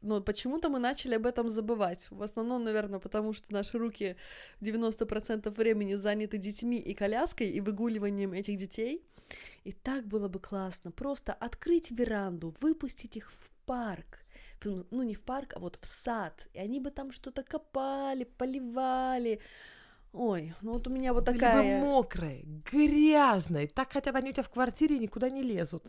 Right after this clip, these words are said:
Speaker 1: Че? Ты знаешь, какой, какими они свиньями приходят? Гоша из садика, когда возвращается, мне приходится его раздевать в подъезде,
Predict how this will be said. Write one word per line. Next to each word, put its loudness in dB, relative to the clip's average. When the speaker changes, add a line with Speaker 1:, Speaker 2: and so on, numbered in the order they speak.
Speaker 1:
Че? -2
Ты 2
знаешь, 4
какой, 0
какими -2
они -4
свиньями 0
приходят? -2
Гоша 0
из -8
садика, -2
когда -2
возвращается, -6
мне -6
приходится -6
его -2
раздевать -2
в -20
подъезде, -4